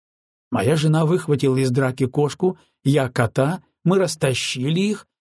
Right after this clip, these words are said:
и закрыли в разных комнатах. Несмотря на это, соперники продолжали шипеть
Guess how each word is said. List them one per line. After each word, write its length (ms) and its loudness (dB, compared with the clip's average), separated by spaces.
и 100 0
закрыли 540 0
в 80 -4
разных 460 -2
комнатах. 640 -8
Несмотря 680 2
на 200 0
это, 320 -2
соперники 680 -2
продолжали 680 -2
шипеть 640 -2